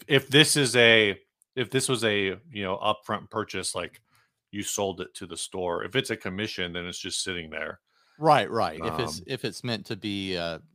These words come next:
Speaker 2: what's that w-, word for that? Um, it is a C word, but it's not commission.
Speaker 1: Uh,
Speaker 2: You know what I'm talking about.
Speaker 1: <sighs>
Speaker 2: Now I feel like an idiot 'cause it's right
Speaker 1: Consignment,
Speaker 2: there.
Speaker 1: consignment.
Speaker 2: Consignment!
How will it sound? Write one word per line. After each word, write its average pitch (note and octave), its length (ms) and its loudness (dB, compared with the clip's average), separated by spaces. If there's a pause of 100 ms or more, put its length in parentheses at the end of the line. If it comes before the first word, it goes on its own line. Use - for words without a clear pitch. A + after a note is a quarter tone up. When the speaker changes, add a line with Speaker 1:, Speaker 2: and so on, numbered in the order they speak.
Speaker 2:
what's A#2 180 -10
that E2 160 -6
w-, G2 180 -16
word F#2 300 -10
for E2+ 120 -14
that? D#2 240 -10
Um, D2+ 380 -10 (1600)
it C#3+ 180 4
is F#3+ 160 4
a F3 80 -2
C C3 260 -2
word, F2+ 400 -6 (380)
but G#2+ 60 -8
it's G#2 100 -6
not C#3 180 -4
commission. G2+ 640 -6 (720)
Speaker 1:
Uh, F#2+ 800 6 (1500)
Speaker 2:
You D#3+ 120 -2
know C#3 100 2
what F2+ 80 2
I'm D2+ 120 -2
talking D#2 300 -6
about. D2+ 320 -8 (1400)
Speaker 1:
<sighs> - 40 -6 (640)
Speaker 2:
Now F3+ 140 10
I - 20 8
feel G3+ 160 2
like E3+ 100 4
an C#3+ 80 4
idiot E3 280 8
'cause G3+ 180 12
it's E3+ 100 6
right A#2+ 140 6
Speaker 1:
Consignment, - 20 -4
Speaker 2:
there. G#2+ 100 2
Speaker 1:
consignment. C#3+ 500 8
Speaker 2:
Consignment! D#4 1120 8